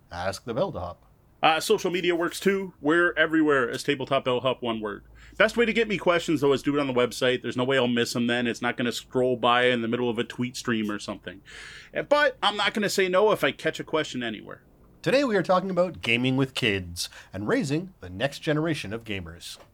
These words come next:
Speaker 2: So we've talked about playing games with kids a couple times, but the focus of those past episodes was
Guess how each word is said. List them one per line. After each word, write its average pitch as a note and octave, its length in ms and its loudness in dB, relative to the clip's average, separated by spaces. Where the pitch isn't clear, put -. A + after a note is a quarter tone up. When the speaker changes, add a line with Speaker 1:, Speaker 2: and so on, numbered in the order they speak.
Speaker 2:
So B3+ 520 0
we've B3 380 -4
talked G#3 320 0
about E3 440 2
playing G3 400 0
games D3+ 240 2
with - 140 -6
kids B2 220 0
a A#2+ 40 -4
couple C#3+ 380 -4
times, G#2+ 480 -4
but D#3 160 4
the F3 80 2
focus A#3+ 600 0
of C#3+ 160 -2
those E3 280 2
past - 520 0
episodes A2+ 840 0
was D#3+ 600 2